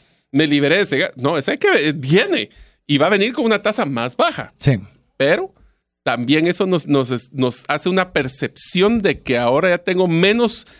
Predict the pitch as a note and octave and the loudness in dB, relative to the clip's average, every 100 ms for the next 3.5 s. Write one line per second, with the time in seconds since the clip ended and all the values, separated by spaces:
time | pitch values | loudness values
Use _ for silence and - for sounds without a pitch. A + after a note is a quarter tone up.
0 | _ _ D#3 F3 D3 F3 E3+ - G3 G#3 | _ _ -2 0 -2 0 2 2 2 2
1 | F3+ C#3 - D#3+ - G#3 D4+ C4+ D3+ D#3 | 2 2 2 0 2 2 2 0 0 -2
2 | C#3+ D#3+ D#3 D#3 D3+ B2+ B2+ C#3+ C#3+ C#3+ | -2 2 4 4 2 4 4 4 4 4
3 | F3 G#3+ A#3 G#2+ | 4 4 4 2